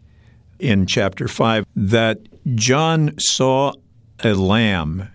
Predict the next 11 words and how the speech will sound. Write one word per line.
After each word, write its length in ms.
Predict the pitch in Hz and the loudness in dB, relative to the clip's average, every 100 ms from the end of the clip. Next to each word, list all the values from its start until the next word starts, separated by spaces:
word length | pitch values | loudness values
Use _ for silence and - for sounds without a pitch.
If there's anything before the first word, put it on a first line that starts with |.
| - | -8
having 380 | - 101 98 92 | -2 0 2 2
recently 480 | 113 - 139 104 | 2 0 0 0
been 260 | 92 92 82 | 0 0 0
slain. 680 | - - 107 92 80 73 - - - - - - - - _ - - - - - | -2 -2 0 0 -2 -6 -12 -20 -20 -20 -20 -20 -20 -20 _ -20 -20 -20 -20 -8
And 320 | 147 98 101 | -2 2 2
when 180 | 123 131 | 4 2
he 560 | 120 127 127 123 131 - - - | 2 2 2 0 -2 -8 -8 -2
was 240 | 117 101 | 0 2
looking 400 | 131 160 160 113 | 2 2 0 2
at 240 | 107 95 | 0 -2
that 340 | - 101 98 | -2 -2 -2